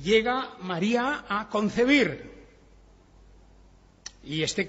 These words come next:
versículo es clave, este versículo, eh, treinta y cinco, Lucas uno treinta y cinco, es clave. Es clave porque no tenemos,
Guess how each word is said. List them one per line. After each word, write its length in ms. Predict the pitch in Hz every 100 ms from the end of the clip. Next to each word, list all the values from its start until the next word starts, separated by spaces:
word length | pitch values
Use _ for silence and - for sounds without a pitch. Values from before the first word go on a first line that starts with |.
| 185
versículo 680 | 160 202 - 214 214 269 311
es 160 | 185
clave, 420 | - 196 214 294 165
este 200 | - 175
versículo, 500 | 180 196 196 202 208
eh, 220 | 214 208
treinta 280 | 208 214 220
y 60 | 226
cinco, 680 | 247 254 262 294 339 349 - - - - - - -
Lucas 320 | 175 202 247
uno 160 | 220 226
treinta 240 | 220 220
y 80 | 214
cinco, 240 | 175 240 277
es 100 | 277
clave. 480 | - 247 185 139 - - - - - - -
Es 160 | 190
clave 460 | - 277 294 277 294
porque 1000 | 285 220 - - 220 196 160 - - -
no 280 | 185 214 294
tenemos, 720 | 294 277 277 240 233 254 -